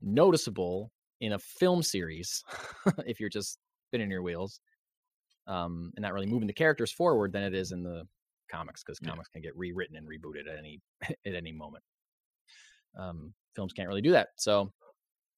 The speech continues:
Speaker 1: uh, the other thing that I think, uh, the folks at Disney could, uh, learn from, James Gunn was asked about, uh, why Creature Commandos is coming out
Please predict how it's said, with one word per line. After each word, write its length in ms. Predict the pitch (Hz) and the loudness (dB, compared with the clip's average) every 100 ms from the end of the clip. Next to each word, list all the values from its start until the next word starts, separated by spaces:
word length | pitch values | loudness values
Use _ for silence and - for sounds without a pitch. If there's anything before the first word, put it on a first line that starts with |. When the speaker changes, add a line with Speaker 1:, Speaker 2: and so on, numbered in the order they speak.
| - - | -14 -6
Speaker 1:
uh, 240 | 117 117 113 | 2 4 6
the 140 | 127 | 8
other 180 | 170 247 | 10 8
thing 460 | - 139 131 196 - _ _ _ _ _ _ | 6 6 4 2 -4 _ _ _ _ _ _
that 280 | 113 113 - 98 | 6 6 4 2
I 120 | 113 | 2
think, 360 | - 113 104 - - _ _ _ _ _ 98 | 4 2 2 -4 -18 _ _ _ _ _ -2
uh, 180 | 104 | 0
the 80 | 101 | 0
folks 260 | - 131 - | 2 2 0
at 100 | 87 | 2
Disney 480 | 165 151 101 95 117 _ _ _ _ - | 4 4 2 -2 -6 _ _ _ _ -4
could, 240 | 104 95 | -2 0
uh, 340 | 95 95 92 90 | 0 0 -2 -4
learn 340 | 90 110 175 180 | -2 4 4 4
from, 400 | 98 78 85 110 _ _ _ _ _ _ _ _ _ _ _ - | 0 -6 -8 -14 _ _ _ _ _ _ _ _ _ _ _ -6
James 300 | 113 110 - | -4 -4 -2
Gunn 260 | 104 104 | -2 -2
was 120 | 95 | -2
asked 280 | 82 98 - | -4 -4 -2
about, 260 | 95 95 - _ _ _ _ _ | 0 0 0 _ _ _ _ _
uh, 220 | 95 92 | -2 0
why 360 | 98 101 123 135 | 2 8 8 8
Creature 360 | - 139 131 120 | 4 0 2 0
Commandos 480 | 113 117 120 113 | 2 4 4 2
is 80 | 95 | -2
coming 260 | - 98 98 | -4 -2 0
out 240 | 95 92 | 0 -2